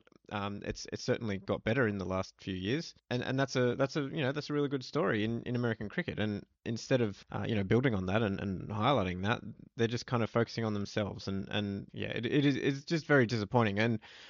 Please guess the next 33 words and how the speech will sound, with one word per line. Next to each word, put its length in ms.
<laughs> 520
I, 120
it, 160
I'm 260
reminded 560
of, 480
um, 540
the 580
Associate 460
and 120
Affiliate 420
podcast 560
back 180
in 60
the 80
day 300
with 200
Russell 220
Degnan 640
and 120
Andrew 240
Nixon. 500
And, 400
you 160
know, 160
they'd 220
have 180
a 60
lot 180
of 320
episodes 540
talking 340
about, 320